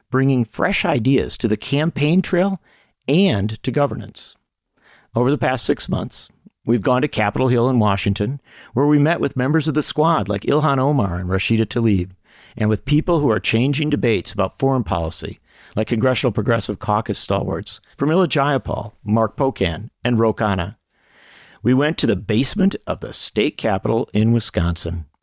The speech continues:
where newly elected state treasurer Sarah Godlewski explained how she's putting economics on the side of the people. We spoke with judges and district attorneys and city council members and mayors. We turned up the volume on messages from Texas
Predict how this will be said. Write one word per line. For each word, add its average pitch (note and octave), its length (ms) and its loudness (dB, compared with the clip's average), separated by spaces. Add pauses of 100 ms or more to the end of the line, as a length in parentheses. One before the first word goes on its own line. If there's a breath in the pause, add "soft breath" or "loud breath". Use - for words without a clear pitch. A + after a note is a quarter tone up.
where B2+ 120 2
newly A2+ 300 4
elected A2 400 0
state A2+ 260 -2
treasurer A2 400 0
Sarah A2 340 0
Godlewski G#2+ 680 0 (320 loud breath)
explained B2+ 560 0 (280 soft breath)
how A#2 140 0
she's G#2+ 240 -2
putting D#3+ 400 2
economics A#2+ 720 -2
on F#2 140 2
the G2+ 60 2
side F2 320 0
of - 20 -4
the G#2 80 -2
people. - 460 -4 (560 soft breath)
We G2+ 140 2
spoke A#2 340 0
with G#2+ 180 -2
judges A2 540 2
and F#2 280 -2
district G#2+ 360 -2
attorneys A#2 500 0
and E2+ 220 -8
city G#2 280 0
council B2+ 380 -2
members B2+ 420 0
and G#2+ 240 0
mayors. C3 520 0 (520 loud breath)
We G2+ 120 0
turned C3+ 260 0
up D3 100 0
the C3+ 80 0
volume A#2+ 400 2
on F2+ 140 0
messages A#2 460 0
from - 200 -4
Texas - 560 -6